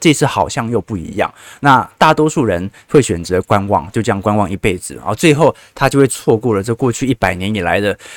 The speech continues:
由美国股市所带动的全球的大牛市。好，所以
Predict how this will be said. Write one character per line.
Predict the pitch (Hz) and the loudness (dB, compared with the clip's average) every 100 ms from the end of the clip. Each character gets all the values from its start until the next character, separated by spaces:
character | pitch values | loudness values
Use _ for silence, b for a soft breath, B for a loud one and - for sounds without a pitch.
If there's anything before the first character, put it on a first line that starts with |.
| B | B
由 | 107 117 135 139 | 2 4 4 2
美 | 110 | 0
国 | 107 127 | 0 0
股 | 113 | -2
市 | 98 123 | -4 -4
所 | 110 95 | -4 -2
带 | 123 104 | 0 0
动 | 104 101 | -2 -4
的 | 87 78 | -6 -6
全 | - 107 | -8 -8
球 | 104 | -6
的 | 101 | -8
大 | - 110 | -2 -2
牛 | 90 - | -2 -8
市。 | - - 67 B B | -8 -8 -8 B B
好， | 110 | 2
所 | 226 | 4
以 | 190 | 2